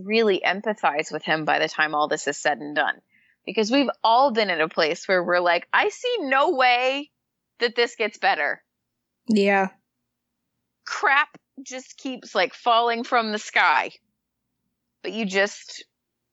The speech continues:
Speaker 2: And
Speaker 1: have
Speaker 2: that's
Speaker 1: to keep
Speaker 2: what,
Speaker 1: going.
Speaker 2: and that's what this is.
Speaker 1: Yeah.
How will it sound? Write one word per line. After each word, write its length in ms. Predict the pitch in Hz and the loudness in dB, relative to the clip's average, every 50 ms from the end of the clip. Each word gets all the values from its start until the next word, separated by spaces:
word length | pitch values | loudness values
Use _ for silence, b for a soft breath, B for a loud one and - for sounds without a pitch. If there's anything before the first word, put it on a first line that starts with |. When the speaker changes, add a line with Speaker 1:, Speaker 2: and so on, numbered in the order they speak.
| _ _ _ _ _ _ - _ - | _ _ _ _ _ _ -20 _ -2
Speaker 2:
And 180 | - 226 226 247 | 2 4 6 6
Speaker 1:
have 180 | 262 277 330 | 6 6 4
Speaker 2:
that's 120 | - - - | 2 0 2
Speaker 1:
to 60 | 330 339 | 4 4
keep 120 | 330 302 | 4 4
Speaker 2:
what, 60 | 214 190 | 2 0
Speaker 1:
going. 400 | 220 240 247 247 160 87 85 - | 2 2 4 2 2 0 2 2
Speaker 2:
and 200 | 247 247 240 247 | 4 6 6 6
that's 320 | 254 254 294 320 311 - | 6 4 4 2 2 2
what 180 | 294 269 262 - | 0 0 0 0
this 240 | - 277 277 - - | 0 2 2 4 4
is. 1000 | 285 370 440 370 302 262 226 - - - - - - - - - - - - - 214 | 6 6 6 6 6 4 4 4 2 2 0 -2 -6 -8 -6 -4 -2 0 0 2 4
Speaker 1:
Yeah. 340 | 294 381 403 185 135 - | 4 4 4 2 0 -2